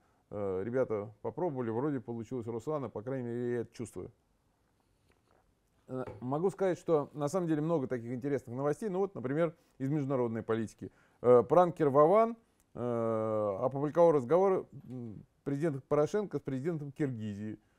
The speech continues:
э, в роли которого были пранки. Меня, конечно, очень всегда интересовало, каким образом, э, президенты соединяются неизвестно с кем, э, как можно было, ну, мы с вами, э, слышали, что не только,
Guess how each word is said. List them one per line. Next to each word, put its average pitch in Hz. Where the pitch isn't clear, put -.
э, 107
в 110
роли 156
которого 147
были 147
пранки. 113
Меня, 202
конечно, 170
очень 127
всегда 120
интересовало, 135
каким 127
образом, 123
э, 110
президенты 127
соединяются 123
неизвестно 120
с 101
кем, 185
э, 110
как 147
можно 131
было, 120
ну, 143
мы 147
с -
вами, 127
э, 113
слышали, 135
что 120
не 120
только, 147